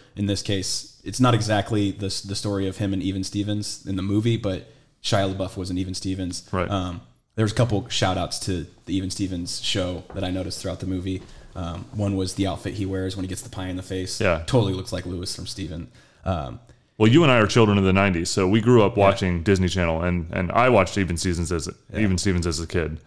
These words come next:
Speaker 1: And then, do you remember he goes to a baseball game with the Tom and his friend A J?
Speaker 2: Uh-huh.
Speaker 1: Well, A J is the real life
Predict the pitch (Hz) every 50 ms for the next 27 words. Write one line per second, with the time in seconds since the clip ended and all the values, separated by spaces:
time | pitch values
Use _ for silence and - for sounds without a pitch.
0 | _ _ _ _ - 107 101 101 101 98 95 90 - - 107 117 117 117 113 107
1 | 107 101 104 107 98 104 101 98 - - 107 98 92 87 82 98 95 92 - -
2 | 101 95 98 98 95 95 92 87 90 90 87 - - - - 92 92 95 87 -
3 | - - - - 113 98 95 95 92 92 - 92 92 92 - - 95 92 92 90
4 | - - 98 95 95 104 101 101 98 - - - 101 92 90 80 76 - 104 98
5 | 107 110 107 104 107 101 98 92 95 92 98 104 107 110 104 98 101 98 95 92
6 | 95 - - -